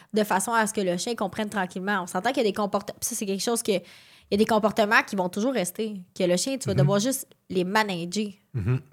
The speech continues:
Speaker 1: Tu vas jamais les régler. Tu vas juste
Speaker 2: On va les
Speaker 1: manager ton
Speaker 2: gérer.
Speaker 1: chien. Tu vas les gérer. Un chien qui est réactif, naturel, je passe au berger allemand parce que j'en travaille beaucoup, mais le berger allemand qui est réactif, naturel,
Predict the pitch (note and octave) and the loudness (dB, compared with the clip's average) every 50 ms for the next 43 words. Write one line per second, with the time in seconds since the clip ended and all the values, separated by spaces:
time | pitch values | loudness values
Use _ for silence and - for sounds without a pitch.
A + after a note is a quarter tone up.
0 | - - F#3+ G3 G3+ G3 A3+ G#3+ G#3+ A#3+ C4 B3 G#3+ F#3 G3 F#3+ F#3+ G#3+ A#3 G#3+ | -2 0 2 2 4 4 4 4 4 4 4 4 4 4 2 2 2 2 0 0
1 | G#3 G#3+ - _ _ _ - G#3 G#3+ G#3+ G3+ B3 A#3 - A3 A3 A#3 A3+ A3+ A3 | -4 -8 -14 _ _ _ 0 2 4 4 4 2 2 4 4 4 6 6 6 6
2 | A3+ A3+ - A3+ A3+ G#3+ G3+ F#3+ F#3 A3 C4+ A#3+ G#3 - G#3+ G#3 F#3+ G3 G#3 F#3+ | 6 6 6 6 6 4 4 2 2 0 0 -2 -2 -2 -2 0 0 0 0 0
3 | G3 G3 F3 F3 F3+ A3+ B3+ A#3+ F#3+ F3+ F#3 G3+ - B3+ B3 A#3 - A3 G3+ G3+ | 0 0 -2 -2 -2 -2 0 0 -2 -2 -4 -4 -4 -4 -4 -2 -2 -2 2 4
4 | A#3 A3 F#3+ - - - - D4 D#4 F4+ E4+ - A3+ G#3+ G3+ - - G#3+ F#3+ G3 | 4 4 4 2 0 -2 0 0 0 0 0 -2 -4 -6 -4 -2 -4 -2 -2 0
5 | A3+ C4 D#4+ G4 G4 D#4+ A#3 A3 - - - - - - _ _ _ _ _ - | 0 0 0 0 0 0 -2 -4 -6 -10 -20 -20 -20 -20 _ _ _ _ _ 0
6 | F#3+ F3+ F3+ F3+ - G3+ G3 F3+ E3+ E3+ F3+ A#3+ C4 D4+ E4 G4 A#4 E4+ C#4+ B3 | 0 0 0 0 -4 -6 -8 -6 -6 -2 0 0 2 2 2 2 2 0 -2 -6
7 | - G#3 F#3 D#3+ E3+ - - F#3+ G3+ G#3 G3+ G3 - - F#4 A4 A4 A#3+ F3 - | -6 -6 -6 -6 -6 -6 -4 -4 -2 -2 -2 -2 -2 0 2 2 2 2 0 -2
8 | - - - - - _ - G#3 G#3 G3 F#3 G3 G3 A3+ G3+ G3+ G#3+ B3+ C#4 F4+ | -6 -14 -20 -20 -14 _ -4 -2 2 2 2 2 4 2 2 4 4 4 2 4
9 | - - G3 G3 G3+ B3 C4 - F#3+ - - C#4+ C#4 C4 - A3 G#3 G3 G3 - | 2 0 0 2 2 4 4 2 2 2 0 0 -2 -2 -2 -2 -2 -2 -2 -2
10 | - F#3+ E3+ F3+ G3 A#3 D4+ E4 C#4+ G#3 F#3 F#3+ | -2 -2 -2 0 0 0 0 0 -2 -4 -4 -6